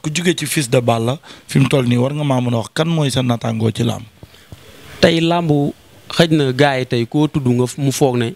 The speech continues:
Speaker 2: da nga ko, da nga ko pareel.
Speaker 1: Pas koy war a bëreel. Mais ban, ci ban lobby nga bokk? Ci, ci, ci, ci ñan nga bokk?
Speaker 2: Mais tey gars yi wax, gis nga ay ñoom, ay ñoom kii, nu mu tuddati?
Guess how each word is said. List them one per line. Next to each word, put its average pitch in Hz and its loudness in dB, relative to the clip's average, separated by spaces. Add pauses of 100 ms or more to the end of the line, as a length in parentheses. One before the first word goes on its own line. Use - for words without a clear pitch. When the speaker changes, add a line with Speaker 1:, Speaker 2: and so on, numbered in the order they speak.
(920)
Speaker 2:
da 131 6
nga 135 2
ko, 135 0
da 139 4
nga 139 0
ko 143 6 (180)
pareel. 139 0 (100)
Speaker 1:
Pas 180 -6
koy 170 2
war 156 0
a 139 -6
bëreel. 127 -2 (680)
Mais 143 4
ban, 170 2
ci - -2
ban 175 0 (140)
lobby 160 2
nga 143 -2
bokk? 123 -2
Ci, 143 -2
ci, 135 -4
ci, 135 -8
ci 139 -4
ñan 151 0
nga 127 2
bokk? 110 -10 (180)
Speaker 2:
Mais 175 2
tey 147 0
gars 165 0
yi 165 0
wax, 131 -2 (240)
gis 156 0
nga 175 2 (200)
ay 165 -2
ñoom, 156 -2 (880)
ay 170 4
ñoom 170 4
kii, 156 4
nu 156 2
mu 165 -2
tuddati? 147 2